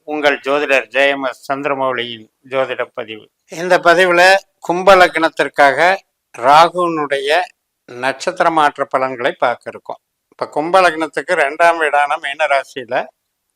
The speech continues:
ராகு வந்து புதனுடைய நட்சத்திரமான ரேவதியில பயணிச்சுட்டு இருக்கார்.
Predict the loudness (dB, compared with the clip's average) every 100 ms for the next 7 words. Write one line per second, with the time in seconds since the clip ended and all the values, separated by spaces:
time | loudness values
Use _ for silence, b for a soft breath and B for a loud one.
0 | _ 0 4 4 2 -2 -4 -4 -8 -6
1 | -2 0 0 0 0 -2 -8 -6 -4 -2
2 | -4 -4 -4 0 0 0 -6 -6 -6 -6
3 | -8 -10 -14 -16 -18 -14 -14 -14